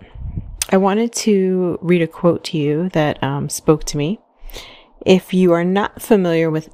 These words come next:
Jen Shinshiro, I absolutely encourage you to check her out. She is amazing. Um, I've read two of her books and I love them.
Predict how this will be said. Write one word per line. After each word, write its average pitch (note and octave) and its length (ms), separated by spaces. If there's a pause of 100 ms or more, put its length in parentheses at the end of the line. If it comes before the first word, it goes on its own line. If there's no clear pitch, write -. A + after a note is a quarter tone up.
Jen D#3 460
Shinshiro, D3+ 960 (560)
I D#3 580
absolutely F#3 680
encourage E3 420
you E3 160
to - 160
check - 280
her F3+ 220
out. C3 460
She - 460
is D3 580
amazing. D#3 720 (520)
Um, D#3 340
I've D#3+ 220
read E3 220
two G3 240
of G3 100
her G#3 140
books - 680
and D3+ 480
I D#3+ 100
love B2 280
them. A3 340